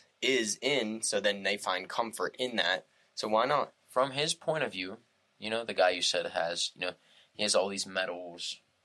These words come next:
Speaker 1: That he gave himself.
Speaker 2: that he gave himself.
Speaker 1: <laughs>
Speaker 2: And he was gonna, he built this religion even before he did it. I mean, he set out to do what he did. I mean, I gotta give him a little bit of credit. He told everybody that he was gonna do religion, and they still followed his ass.
Speaker 1: Yeah.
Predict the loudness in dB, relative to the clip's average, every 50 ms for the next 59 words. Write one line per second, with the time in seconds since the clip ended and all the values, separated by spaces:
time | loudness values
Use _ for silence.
0 | _ _ 0 0 0 2 2 2 2 2 2 6 6 8 8 6 4 0 -8 -8
1 | -4 -2 -2 -2 0 2 4 4 6 8 8 8 8 8 6 4 0 -6 -6 -6
2 | -6 -4 -6 -8 -10 -12 -20 -14 -8 -6 -4 -2 -2 0 2 2 2 2 0 0
3 | 2 2 2 4 4 2 2 2 2 0 0 0 0 -2 -2 -4 -4 -4 -2 -2
4 | -2 0 0 0 2 2 2 2 0 -2 -6 -6 -6 -4 0 2 4 4 4 4
5 | 4 4 4 2 2 0 -2 _ _ _ -10 -10 -8 -4 -4 -2 -2 -2 -4 -4
6 | -4 -2 -2 -2 0 0 -2 -2 -4 -10 -10 -10 -14 -16 _ _ _ _ _ _
7 | -20 -12 _ -2 -2 -2 -2 -2 -4 -2 -2 -2 -2 0 0 0 2 2 0 -4
8 | -6 _ _ _ -20 -20 -12 -4 -4 -4 -2 2 4 4 4 4 4 2 2 2
9 | 2 2 2 2 0 0 0 0 2 2 2 0 0 -2 -2 -2 -2 -2 -2 -2
10 | -2 -2 -2 -4 -4 -6 -4 -2 0 2 2 2 2 2 0 0 0 2 4 4
11 | 4 4 0 -2 -4 -4 -4 -4 -6 -6 -8 -4 -4 -4 -4 -6 -6 0 4 4
12 | 4 4